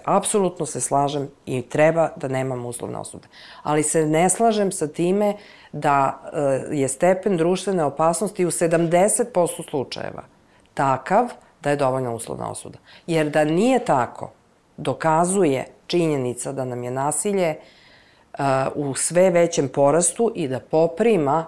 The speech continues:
sve, kako vam kažem, bizarnije oblike. A nemamo neki snažan, fokusiran,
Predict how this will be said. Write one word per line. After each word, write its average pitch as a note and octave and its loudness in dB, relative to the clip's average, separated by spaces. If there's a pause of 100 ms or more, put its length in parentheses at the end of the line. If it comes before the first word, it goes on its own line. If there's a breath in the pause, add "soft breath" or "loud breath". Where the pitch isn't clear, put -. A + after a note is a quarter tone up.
sve, F3+ 0 (800 loud breath)
kako D3 -2
vam D#3+ 0
kažem, E3 2
bizarnije D3 2
oblike. A2 -4 (960)
A D#3 2
nemamo G#3 4 (580 loud breath)
neki F3+ 0
snažan, G3 2
fokusiran, G3 0